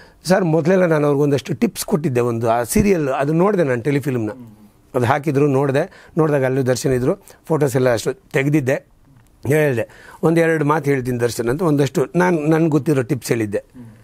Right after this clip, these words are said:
ಖುಷಿಯಾಗಿ ಹೋಗ್ಬೋದು. ಕೊನೆ ನನಗೆ ಅಂದ್ಕೊಂಡೆ, ಈ ಥರ, ಈ ಥರ ಒಳ್ಳೆಯವನಾಗಿರು ಅಂತ ಹೇಳಿದ್ದೆ ತಪ್ಪಾಗೋಯ್ತಾ ಅಂತ. ಯಾಕಂದರೆ ಒಂದಷ್ಟು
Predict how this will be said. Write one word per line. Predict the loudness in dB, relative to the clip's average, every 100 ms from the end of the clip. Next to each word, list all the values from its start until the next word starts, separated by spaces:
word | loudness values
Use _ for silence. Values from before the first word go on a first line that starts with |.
| _ _
ಖುಷಿಯಾಗಿ | -2 2 0
ಹೋಗ್ಬೋದು. | 0 -2 -2
ಕೊನೆ | 0 0
ನನಗೆ | 2 2 0
ಅಂದ್ಕೊಂಡೆ, | 0 0 0
ಈ | 0
ಥರ, | 2 0 -2 -10 -20 -20 _
ಈ | 0
ಥರ | 2
ಒಳ್ಳೆಯವನಾಗಿರು | 2 2 2 2 2 2 2
ಅಂತ | 2
ಹೇಳಿದ್ದೆ | 2 2 0
ತಪ್ಪಾಗೋಯ್ತಾ | 0 0 0 0 -2
ಅಂತ. | -2
ಯಾಕಂದರೆ | -4 0 2 2 0 -4 _ _ _ _
ಒಂದಷ್ಟು | 0 2 2 0 0 -2